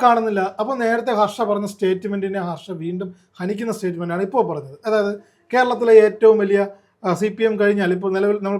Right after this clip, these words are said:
പറയപ്പെടുന്ന രീതിയിൽ സി പി എം കഴിഞ്ഞാൽ ഏറ്റവും വലിയ കേഡർ സംവിധാനത്തിൽ പ്രവർത്തിക്കുന്ന പാർട്ടിയെന്ന്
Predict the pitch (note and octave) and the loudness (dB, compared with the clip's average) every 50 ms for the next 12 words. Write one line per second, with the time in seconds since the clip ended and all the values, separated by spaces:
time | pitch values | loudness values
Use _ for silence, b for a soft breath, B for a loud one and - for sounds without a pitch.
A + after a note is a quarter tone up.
0 | G3 G3+ G3+ A3+ B3 - B3 A#3 A3+ A3 G3+ G3+ F#3+ F#3+ F#3 F3 b b b b | 2 4 4 4 2 2 0 -2 0 0 -2 -2 -2 -2 -2 -2 b b b b
1 | _ - A#3 G#3+ G#3+ B3 A#3+ A3+ G#3+ G#3+ G#3+ G#3+ G#3 G#3 G3+ G3 A3+ A3 G#3+ G#3 | _ -8 -8 -4 -4 -2 0 2 2 2 4 4 2 2 2 2 2 2 2 4
2 | G#3 G3+ F#3+ - G3+ G3+ G3+ G3+ G3 - G3+ G3 G3 F#3+ G3 F#3+ G3 G3 F#3+ F#3+ | 2 0 0 2 0 0 0 -2 -4 -6 -4 -2 0 2 2 0 0 -2 -6 -6
3 | F#3 F#3+ F#3+ F#3 F#3 G3 F#3 G3 F#3+ F3+ F3+ F3+ F3+ - G3 F#3+ F#3+ G3+ | -2 -2 -2 -2 -4 -6 -8 -8 -8 -6 -6 -8 -6 -6 -6 -6 -6 -8